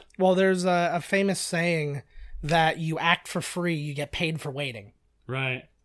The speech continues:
Speaker 1: Right? It's the, you're, that's what you're being paid for,
Speaker 2: It's
Speaker 1: is
Speaker 2: a good
Speaker 1: to
Speaker 2: quote.
Speaker 1: sit
Speaker 2: What's up,
Speaker 1: around.
Speaker 2: who said that? Betty, Betty White.
Speaker 1: Um, no, it was, um, Hitler. Hitler said that.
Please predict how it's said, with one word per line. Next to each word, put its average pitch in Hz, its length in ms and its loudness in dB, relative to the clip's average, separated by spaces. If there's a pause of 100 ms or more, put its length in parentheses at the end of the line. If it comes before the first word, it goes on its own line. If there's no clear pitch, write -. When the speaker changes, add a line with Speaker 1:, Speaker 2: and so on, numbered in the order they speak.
(100)
Speaker 1:
Right? 147 220 -2
It's 165 260 0
the, 175 100 0
you're, 170 340 0
that's 185 300 6
what 196 100 2
you're 175 120 0
being 160 200 0
paid 156 320 -2
for, 135 180 -6
Speaker 2:
It's 120 80 -8
Speaker 1:
is - 40 -4
Speaker 2:
a 214 40 4
good 175 80 2
Speaker 1:
to - 40 -6
Speaker 2:
quote. 170 240 12
Speaker 1:
sit 160 80 4
Speaker 2:
What's 156 120 6
up, 190 100 8
Speaker 1:
around. 160 100 10
Speaker 2:
who 190 100 10
said 185 200 8
that? 117 420 2
Betty, 143 460 4 (280)
Betty 135 300 2
White. 117 540 -2 (340)
Speaker 1:
Um, 151 720 0 (240)
no, 170 640 2
it 165 200 -2
was, 156 760 -2
um, 143 800 -2
Hitler. 131 480 -6 (840)
Hitler 160 320 -2
said 131 260 -6
that. 143 240 -8